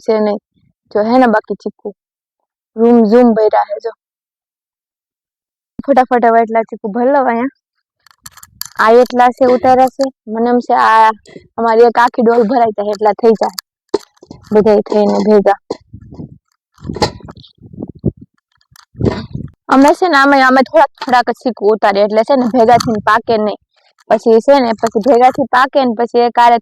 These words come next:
આપણે એટલા બધા ખાઈ હગવાના છીએ નહીં. પછી આપણે એમ ખાવાય ને, એમ થોડાક થોડાક ઉતારી જાય. અમે તો મલક ચીકુ છે, પછી પાકી જાય, એટલે પછી ચીકુ છે કરીને પીધા રાખવાનું. હાચીને જો, મારી એક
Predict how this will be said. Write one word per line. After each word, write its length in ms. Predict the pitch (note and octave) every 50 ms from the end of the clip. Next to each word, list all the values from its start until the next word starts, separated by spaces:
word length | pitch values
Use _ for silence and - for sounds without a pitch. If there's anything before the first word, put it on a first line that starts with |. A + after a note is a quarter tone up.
| _ _
આપણે 240 | - B3 A3+ - A#3+
એટલા 200 | A#3+ A3+ B3 A#3 A3
બધા 200 | B3 A#3+ A#3+ - - _ _ _
ખાઈ 200 | - B3 B3 B3+
હગવાના 400 | C4 A#3 A3 A3+ A3+ A3+ A3+ A3+ _
છીએ 140 | _ B3+ B3
નહીં. 200 | A#3 A#3 A3+ A#3 _ _ _ _ _ _ _ _ _ _ _
પછી 180 | - _ - A3+
આપણે 240 | A#3 G#3+ - A3+ A3+ A3+ A3+ A3+ A#3+ A3 - - _ B3+
એમ 100 | B3 B3 B3 _ _ _ _ _
ખાવાય 320 | C#4+ C#4+ D#4 D#4 C#4+ B3+
ને, 120 | A#3+ A#3+
એમ 140 | A#3+ A#3+ B3 A#3+ A#3+ _ _ _ _ _
થોડાક 200 | _ C4 C4 C4 _
થોડાક 260 | - C4+ C4 B3 A#3 C4
ઉતારી 320 | C#4+ _ D#4+ C#4 A#3 C4+ G#3
જાય. 140 | A3 G#3+ A3 _ _ _ _ _ _ _ _ _ _
અમે 140 | - B3 A#3+
તો 100 | A3 A3 A3
મલક 280 | A3+ B3 C4 B3+ B3+ - _
ચીકુ 240 | - A3+ - - A3 G#3+ _
છે, 100 | B3+ A#3+ A3+ G#3+ - _ _ _ _ _ _ _ _ _ _ _ -
પછી 240 | C#4 - C#4+ A3+ -
પાકી 260 | C#4+ - - F4 D4+
જાય, 100 | C#4 A#3
એટલે 160 | A3+ A3 A#3 A3
પછી 220 | - B3 - B3+ A#3+ _
ચીકુ 220 | - D4 - - B3+ -
છે 80 | - A#3+ - _ _ _ _
કરીને 340 | - C#4 C4+ B3 A3+ A3 G#3 _ _ _ _ _ _ _ - _ _ _ - - - - - A3+ -
પીધા 260 | B3 B3 B3+ C4 A3+
રાખવાનું. 520 | A3 G#3+ A3+ - - A3+ G#3+ G#3+ G#3+ A3 - - _ _ _ _ _ _ _ _ _ _ _ _ - - _ _ _ _ - - - - - - - - - - - - - - - - - - - -
હાચીને 340 | - B3+ C4 - A#3+ A#3 A3+ A3
જો, 80 | A#3 A#3 A3+
મારી 220 | A3 G#3+ G3+ G#3+ A3
એક 80 | -